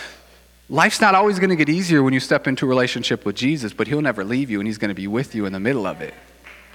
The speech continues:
He's got a plan and a purpose for what you're facing. So right then and there, and Jesus is being told, "Hey, why don't you turn this rock into some bread?"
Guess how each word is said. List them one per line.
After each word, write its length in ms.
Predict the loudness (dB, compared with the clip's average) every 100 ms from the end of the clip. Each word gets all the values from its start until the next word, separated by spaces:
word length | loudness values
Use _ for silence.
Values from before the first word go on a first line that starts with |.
| -20 -20 -20 -20 -20 -4
He's 120 | 2
got 180 | 4 2
a 60 |
plan 300 | 2 4 4
and 100 | 4
a 40 | 2
purpose 400 | 2 0 0 -2
for 120 | 0
what 180 | 0 0
you're 100 | -2
facing. 460 | 2 2 2 -4
So 160 | 0 0
right 300 | 2 2 2
then 180 | 2 4
and 140 | 4
there, 220 | 4 4 4
and 100 | 2
Jesus 380 | 0 0 -2
is 100 | -4
being 220 | 0 0 2
told, 240 | 0 2
"Hey, 100 | 2
why 140 | 2
don't 160 | 2 0
you 80 | 0
turn 220 | 0 2
this 200 | 0 0
rock 420 | 0 0 -2 -14 -16 -16 -6 -2
into 200 | 0 0
some 220 | 0 0
bread?" 340 | 2 2 -2